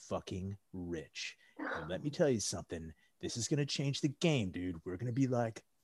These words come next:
fucking kingpins." I'm like, "What are you talking about?" And this is back when you just believed whatever the fuck you read on the internet.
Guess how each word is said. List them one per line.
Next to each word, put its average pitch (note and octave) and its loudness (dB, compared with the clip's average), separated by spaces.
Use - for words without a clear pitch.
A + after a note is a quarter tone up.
fucking A#2+ 6
kingpins." F#2+ -2
I'm G2 -2
like, E2+ -4
"What F#2+ -4
are G#2+ 0
you G#2+ -2
talking G#2+ 0
about?" E2+ -6
And F#2+ -2
this D#3+ 6
is D#3+ 4
back B2+ 6
when G#2 2
you A#2+ 6
just F#3+ 10
believed C#3 8
whatever G#2+ 6
the G2+ 0
fuck - 4
you G#2+ 2
read G#2 6
on G2 4
the F2+ -2
internet. F#2 -2